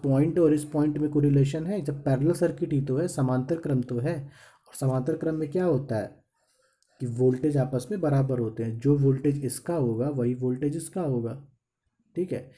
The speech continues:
इसी प्रकार से जो voltage इसका होगा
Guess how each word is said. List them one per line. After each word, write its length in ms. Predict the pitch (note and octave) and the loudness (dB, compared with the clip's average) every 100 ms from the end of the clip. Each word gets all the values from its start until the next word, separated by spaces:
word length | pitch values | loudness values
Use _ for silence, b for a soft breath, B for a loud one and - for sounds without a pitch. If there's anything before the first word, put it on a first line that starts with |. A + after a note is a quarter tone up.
| b - | b -8
इसी 220 | C#3 G3 | -4 -4
प्रकार 340 | D3+ C#3 A#2 | -4 -4 -4
से 160 | A#2 C#3+ | -2 -2
जो 200 | C3 D3+ | 2 2
voltage 480 | C#3 C3 C3 C#3 C3+ | 4 2 2 -2 -2
इसका 300 | B2 - E3 | -6 -4 0
होगा 380 | B2 A2 A2 | 0 -2 -4